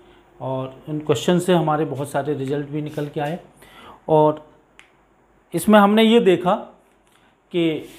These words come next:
जब तक हम numericals नहीं करेंगे, तब तक हमारी physics का सही सदुपयोग नहीं करेंगे, बार बार practice नहीं करेंगे, तब तक न्यूमेरिकल हमें नहीं आने वाले। तो आप अगले questions में आगे numericals भी ध्यान रखिए। मैंने इसके साथ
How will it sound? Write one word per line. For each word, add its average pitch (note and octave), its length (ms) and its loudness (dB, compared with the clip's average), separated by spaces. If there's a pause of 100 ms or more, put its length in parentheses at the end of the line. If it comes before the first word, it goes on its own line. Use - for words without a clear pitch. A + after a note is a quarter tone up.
(380)
जब F3 160 -4
तक G#3 160 0
हम G3+ 100 -2
numericals F3+ 640 0
नहीं F3 200 0
करेंगे, D#3 360 -4
तब D#3+ 220 -12
तक E3+ 120 -4
हमारी D#3 340 -8 (840)
physics D3+ 320 -6
का E3+ 120 0
सही D#3+ 280 -2
सदुपयोग D3 540 -6
नहीं C#3+ 200 -6
करेंगे, C#3 480 -8 (420)
बार C#3 180 4
बार D#3+ 120 0
practice D#3 440 -10
नहीं C#3+ 140 -8
करेंगे, C3+ 340 -10
तब D#3 240 -12
तक F#3+ 60 -4
न्यूमेरिकल F#3 500 0
हमें F#3 200 -2
नहीं F#3 200 -2
आने B2 200 -6
वाले। A2+ 280 -10
तो C#3+ 280 -10 (420)
आप C3+ 300 -6 (100)
अगले D3 260 -2
questions D3 500 -8
में C#3+ 100 -8
आगे C3+ 420 -6 (400)
numericals C3+ 440 -6 (100)
भी C#3+ 80 -8
ध्यान C3 240 -4
रखिए। C3+ 260 -10
मैंने C#3 300 -6
इसके C3+ 280 -10
साथ C3 240 -2